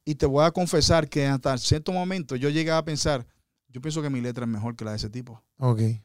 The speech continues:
Speaker 1: Y eso lo piensan todos los raperos nuevos.
Speaker 2: Sí, sí.
Speaker 1: "Yo soy mejor que fulano de tal".
Speaker 2: Sí. Y, y
Speaker 1: Y yo iba y buscaba la manera de juntarme con él y hasta le llegué a mandar demos
Speaker 2: Ok.
Speaker 1: a él.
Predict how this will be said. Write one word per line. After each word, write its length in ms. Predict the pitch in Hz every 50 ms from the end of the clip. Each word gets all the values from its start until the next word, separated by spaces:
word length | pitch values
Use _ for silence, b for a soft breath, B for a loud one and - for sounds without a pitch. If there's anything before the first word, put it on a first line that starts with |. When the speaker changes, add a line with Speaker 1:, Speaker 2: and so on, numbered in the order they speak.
| _ _ _ _ _ _
Speaker 1:
Y 60 | _ 107
eso 120 | 107 135
lo 80 | 143 135
piensan 240 | 135 139 135 139 117
todos 140 | 123 127 127
los 80 | 120
raperos 320 | 117 110 110 117 110 107 104
nuevos. 300 | 107 113 110 104 110 _
Speaker 2:
Sí, 200 | - - 147 143
sí. 200 | 139 139 139 135 - _ _ _ _ _
Speaker 1:
"Yo 100 | 113 110
soy 140 | 101 123 123
mejor 260 | 131 117 120 135 131
que 80 | 127 110
fulano 340 | 101 113 107 107 107 107
de 80 | 104 104
tal". 220 | 104 113 120 127 _ -
Speaker 2:
Sí. 280 | - 131 123 123 120 - _ _ _ _ _ _ _ _ _ _ _ _ _ _ _ _ _ _ _ _ _ _ _ _ _ _ _ _ _ _ _ _ _
Y, 100 | - 165 160 135 -
y 320 | - 170 165 151 139 135 135
Speaker 1:
Y 60 | 123
yo 180 | 120 139 143 135
iba 320 | 135 151 160 143 143 127
y 60 | 135 127
buscaba 260 | 123 117 - 139 143
la 80 | 151
manera 240 | 151 143 143 147 147
de 60 | 139
juntarme 280 | 135 120 139 143 143 135
con 140 | 131 139 143
él 120 | 143 139 b b b b
y 80 | b 135
hasta 160 | 131 117 135
le 140 | 127 131 131
llegué 140 | 123 127 131
a 60 | 139
mandar 300 | 143 143 143 143 143 135
demos 500 | 123 135 151 185 185 135 113 - - - _ _ -
Speaker 2:
Ok. 200 | 139 143 139 127
Speaker 1:
a 140 | 127 120
él. 220 | 117 120 127 107